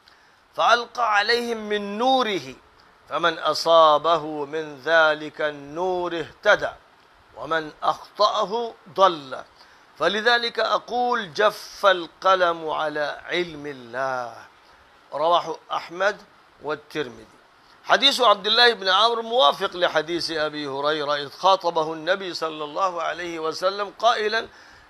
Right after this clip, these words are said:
"جف القلم بما أنت لاق"، وقال هنا: "جف القلم على علم الله".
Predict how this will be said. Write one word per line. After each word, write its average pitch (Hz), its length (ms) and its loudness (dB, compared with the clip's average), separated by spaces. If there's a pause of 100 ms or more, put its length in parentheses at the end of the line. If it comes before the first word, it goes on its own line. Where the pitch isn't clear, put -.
(180)
"جف 160 420 0
القلم 165 840 4
بما 165 460 0
أنت 170 260 -2
لاق"، 160 720 4 (720)
وقال 170 420 2
هنا: 247 420 2 (440)
"جف 156 460 0
القلم 170 720 4
على 165 260 4
علم 156 420 -2
الله". 143 360 -8